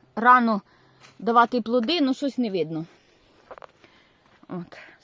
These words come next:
Сорт Лінда. Ну чомусь, чомусь ні.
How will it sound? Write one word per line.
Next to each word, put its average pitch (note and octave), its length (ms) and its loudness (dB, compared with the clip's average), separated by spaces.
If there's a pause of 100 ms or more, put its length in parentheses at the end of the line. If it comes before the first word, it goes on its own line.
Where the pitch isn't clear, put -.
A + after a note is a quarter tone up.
Сорт - 280 0
Лінда. F3+ 460 -2 (160)
Ну A#3+ 180 -6
чомусь, C#4+ 520 -2 (680)
чомусь C#4 400 0
ні. E3+ 260 -8